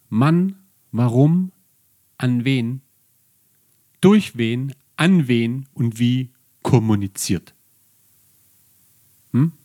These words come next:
Was war das jetzt? Das waren ganz viele Ws. Wann wird kommuniziert? Wer kommuniziert? Wie wird kommuniziert? Was wird kommuniziert?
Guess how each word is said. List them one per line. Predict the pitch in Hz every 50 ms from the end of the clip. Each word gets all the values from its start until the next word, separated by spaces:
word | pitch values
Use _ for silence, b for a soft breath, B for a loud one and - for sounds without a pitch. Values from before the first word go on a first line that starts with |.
| _
Was | - 98 - 107
war | 101 101
das | - -
jetzt? | 98 87 -
Das | 98 - -
waren | 110 107 101
ganz | 107 110 110
viele | - - 104 101 95
Ws. | 98 92 87 - - b b b b -
Wann | - 95 113 127 151 185 220 240 247 - _ _ _ _ _ _ _ _ _ _ _ _ _ _ _
wird | - 156 147 -
kommuniziert? | - 170 160 160 160 156 - - 165 160 - - - _ _ _ _
Wer | 113 95 98 104 131 131 131 131
kommuniziert? | 131 - - 143 139 139 135 135 - - - 139 139 135 - - _ b b b b b b b -
Wie | 101 82 90 - 113 120 131 143 139
wird | 147 143 - - -
kommuniziert? | - 143 135 131 131 131 - - - 135 131 131 135 - - _ _ b b b b b b b -
Was | 92 87 85 110 123 139 - - -
wird | 135 - - -
kommuniziert? | - 123 123 123 120 - - - 123 120 120 -